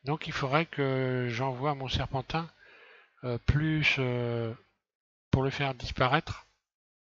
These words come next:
Je vais donc le resélectionner et, euh,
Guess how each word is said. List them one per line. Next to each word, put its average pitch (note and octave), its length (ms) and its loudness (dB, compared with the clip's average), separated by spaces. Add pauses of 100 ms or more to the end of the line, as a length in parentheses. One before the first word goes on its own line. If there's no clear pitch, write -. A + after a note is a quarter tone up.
(800)
Je C3 220 -4
vais C3+ 140 2
donc C#3+ 240 -6
le D#3 60 0
resélectionner C#3 800 -2 (880)
et, D3 300 4
euh, A#2 440 2